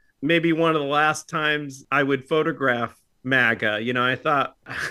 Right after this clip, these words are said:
I don't know what I was thinking, but I thought it might end. You know, I thought I, I thought here, well, you know, kinda get the last of it and, and Trump's last stand. And,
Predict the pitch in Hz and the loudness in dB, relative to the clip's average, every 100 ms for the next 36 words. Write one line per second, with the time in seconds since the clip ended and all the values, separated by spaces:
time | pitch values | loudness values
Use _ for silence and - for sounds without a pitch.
0 | - 392 - 180 175 165 151 156 196 185 | 0 0 2 2 2 4 4 4 4 2
1 | 139 - 139 139 165 165 135 131 139 151 | -2 -4 -4 -2 -4 -2 0 0 0 0
2 | 151 147 147 151 151 170 180 120 120 123 | 0 0 -2 0 2 2 0 -4 -4 -2
3 | 135 131 139 139 139 131 _ _ _ - | 0 0 0 0 0 -4 _ _ _ -8
4 | 143 147 147 139 151 165 190 180 156 156 | -6 0 0 0 0 2 2 0 -2 0
5 | 156 147 156 165 156 143 170 170 143 147 | 0 -2 -4 -4 -4 -2 -6 -6 0 2
6 | 156 160 - 139 143 147 131 131 127 131 | 2 -2 -4 -2 -2 -4 -6 -6 -6 -6
7 | 135 147 143 - 143 143 - - 139 147 | -2 -2 -2 -4 -2 -2 -4 -4 -2 0
8 | 175 143 117 | -2 -2 -6